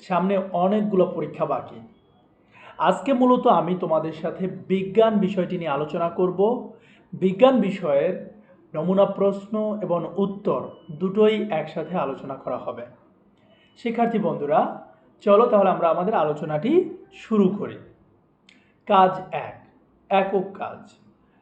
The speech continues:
বলা হয়েছে সৌরজগৎ অংশ পড়ে সেখানকার তথ্য সংগ্রহ করে একটা ফ্ল্যাশ কার্ড তৈরি করো। ফ্ল্যাশ কার্ড মিন্স যেই কার্ডের মধ্যে অনেকগুলো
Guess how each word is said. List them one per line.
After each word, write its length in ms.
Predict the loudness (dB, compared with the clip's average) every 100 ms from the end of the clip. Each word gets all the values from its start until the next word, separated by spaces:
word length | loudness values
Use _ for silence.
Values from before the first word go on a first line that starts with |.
| _ 0
বলা 220 | 6 6
হয়েছে 340 | 8 4 4 0 -2
সৌরজগৎ 680 | 2 4 4 6 4 6
অংশ 240 | 4 2 -2 -4
পড়ে 200 | -4 -4
সেখানকার 480 | -6 -8 -6 -4 -4 -2
তথ্য 220 | -2 -2 -4
সংগ্রহ 340 | -2 0 0 0
করে 200 | 2 2
একটা 220 | 2 -2 -4
ফ্ল্যাশ 380 | 0 4 4 2
কার্ড 240 | 2 2 2
তৈরি 220 | -2 -4
করো। 240 | -8 -12 -16 -20 _ _ -20 _ _ -20 _ 2
ফ্ল্যাশ 240 | 6 6 4
কার্ড 240 | 2 4 4
মিন্স 300 | 2 -2 -4 -4 -4 2
যেই 200 | 4 4
কার্ডের 360 | 4 4 4 2
মধ্যে 260 | 2 2 2
অনেকগুলো 320 | 2 0 2